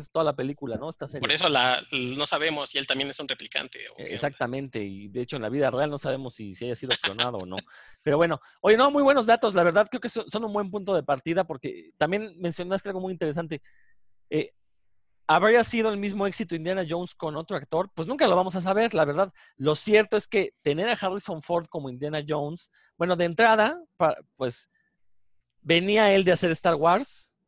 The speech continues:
Speaker 1: de, de
Speaker 2: Sí.
Speaker 1: aparte consagrarse como Han Solo, que es, creo que es uno de los personajes,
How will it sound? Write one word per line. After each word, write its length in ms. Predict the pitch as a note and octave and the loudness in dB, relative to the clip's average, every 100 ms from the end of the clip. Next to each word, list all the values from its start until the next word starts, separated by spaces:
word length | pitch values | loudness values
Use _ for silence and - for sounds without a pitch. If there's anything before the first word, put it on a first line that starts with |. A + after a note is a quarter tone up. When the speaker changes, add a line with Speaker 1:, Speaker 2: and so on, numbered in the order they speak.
| _ _ | _ _
Speaker 1:
de, 420 | C#3 B2+ B2 A#2+ | -4 -2 0 -2
de 20 | |
Speaker 2:
Sí. 40 | A#2+ | -4
Speaker 1:
aparte 320 | B2+ D#3+ F#3 | 0 -2 -2
consagrarse 760 | - C3+ D3 B2+ D#3 F3+ F#3 E3+ | -6 -4 -2 2 2 2 0 -10
como 220 | B2 A#2+ | -10 -8
Han 180 | D3+ D3 | -6 -6
Solo, 420 | - D3 C#3+ F#3+ - _ _ _ | -6 -4 -4 -6 -10 _ _ _
que 80 | C#3+ | -6
es, 160 | C#3 - | -6 -10
creo 120 | - E3 | -14 -12
que 80 | |
es 60 | E3 | -10
uno 120 | E3 | -6
de 60 | C#3+ | -6
los 120 | G#2+ | -6
personajes, 540 | A2+ G#2+ B2 D3 D#3 | -10 -10 -10 -10 -12